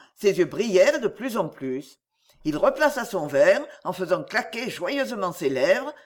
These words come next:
et continua. Sont en présence dans la chambre voûtée Rosemonde et Beppa. Rosemonde parle. Beppa ? Madame ?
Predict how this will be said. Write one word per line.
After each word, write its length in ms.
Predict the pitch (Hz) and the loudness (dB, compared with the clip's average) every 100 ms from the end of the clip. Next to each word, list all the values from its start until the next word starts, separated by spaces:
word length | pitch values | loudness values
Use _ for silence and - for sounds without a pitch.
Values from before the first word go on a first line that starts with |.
| _ | _
et 140 | 156 | -6
continua. 760 | 190 277 285 202 135 113 113 - _ _ _ _ _ _ _ _ _ _ _ _ | -2 -4 -2 -6 -6 -8 -10 -16 _ _ _ _ _ _ _ _ _ _ _ _
Sont 280 | - 294 294 | 0 0 0
en 80 | 214 | -4
présence 640 | 202 214 185 233 311 302 | -2 0 2 2 -2 -4
dans 180 | 165 156 | -4 -2
la 140 | 139 | -2
chambre 360 | - 269 240 190 | -2 -4 -2 -2
voûtée 640 | 151 143 151 196 277 - _ _ - | -4 -6 0 0 0 -10 _ _ -2
Rosemonde 680 | 214 262 190 170 233 294 311 311 | 0 0 0 0 0 0 -2 -2
et 100 | 180 | -4
Beppa. 640 | 131 214 - - 123 135 _ _ _ _ _ _ _ _ | 2 2 0 -2 -8 -10 _ _ _ _ _ _ _ _
Rosemonde 640 | 127 214 285 233 180 294 277 - | 2 4 4 2 0 0 0 -2
parle. 480 | - 143 117 135 - _ _ _ _ _ _ _ _ _ - | -4 -6 -8 -10 -12 _ _ _ _ _ _ _ _ _ -2
Beppa ? 640 | 156 240 - 339 349 - _ _ _ _ _ _ _ - | 4 6 4 0 -4 -8 _ _ _ _ _ _ _ -4
Madame ? 640 | 170 139 156 247 320 359 | -2 2 4 2 -2 -10